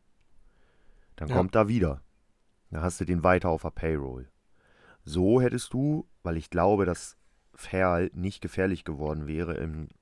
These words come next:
Speaker 1: Aufstiegskampf,
Speaker 2: Glaube ich auch nicht.
Speaker 1: äh, für Dresden. Du hättest ihn auch in Ferl lassen können. Da hätte er wahrscheinlich weiter geballt. Und dann hättest du ihn im Sommer für dick Geld verscherbeln können.
Speaker 2: Ja,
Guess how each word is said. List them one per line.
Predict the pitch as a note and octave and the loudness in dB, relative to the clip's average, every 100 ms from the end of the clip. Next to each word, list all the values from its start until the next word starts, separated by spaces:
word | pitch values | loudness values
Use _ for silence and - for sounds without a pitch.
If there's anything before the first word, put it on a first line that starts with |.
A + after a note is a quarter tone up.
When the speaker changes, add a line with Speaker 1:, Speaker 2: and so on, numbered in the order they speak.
| _ | _
Speaker 1:
Aufstiegskampf, | - F2+ - F2 - D#2+ D#2+ F#2 - - _ - | -6 -4 -6 -12 -10 -6 -4 -6 -12 -20 _ -12
Speaker 2:
Glaube | B2 A2+ | -6 -6
ich | A2+ | -4
auch | A2+ | -6
nicht. | A2+ | -4
Speaker 1:
äh, | F2 | -4
für | E2 - | -4 -6
Dresden. | E2+ D#2+ - G2 A2+ _ _ _ _ _ _ - | -6 -8 -6 -6 -6 _ _ _ _ _ _ -2
Du | |
hättest | G2 G#2+ | 2 2
ihn | G#2+ F#2+ - _ - | 0 -4 -8 _ -4
auch | F2 F2 | -2 -2
in | E2 | -2
Ferl | F2 G2+ | 0 2
lassen | A2+ A#2+ B2+ | 0 -4 -4
können. | C3+ F3+ - _ _ _ _ _ _ _ _ _ _ _ _ - | -4 -6 -12 _ _ _ _ _ _ _ _ _ _ _ _ -4
Da | D#2+ | 0
hätte | F#2 F#2 | 2 2
er | |
wahrscheinlich | F2 G2 F2 D#2 | 2 0 0 2
weiter | F2 F2 E2 D#2+ - _ - | 2 2 0 0 -6 _ -10
geballt. | E2+ E2+ F2+ B2 - - _ _ _ _ - | -4 2 4 4 0 -14 _ _ _ _ -4
Und | |
dann | F2 | 0
hättest | G2 G#2 G#2+ | 2 2 0
du | |
ihn | G2 | 0
im | F2 | 2
Sommer | G2 A2 | 2 2
für | - E2+ | -2 -2
dick | A2+ - | -2 -2
Geld | - E2+ | 0 0
verscherbeln | - - D2+ D2 D2 | -2 -10 -8 -6 -8
können. | C#2+ C#2 - _ _ _ _ _ _ _ _ _ _ _ _ _ _ _ _ _ _ _ _ _ - _ _ _ _ - - - _ _ | -10 -14 -16 _ _ _ _ _ _ _ _ _ _ _ _ _ _ _ _ _ _ _ _ _ -20 _ _ _ _ -20 -20 -20 _ _
Speaker 2:
Ja, | F3 | 2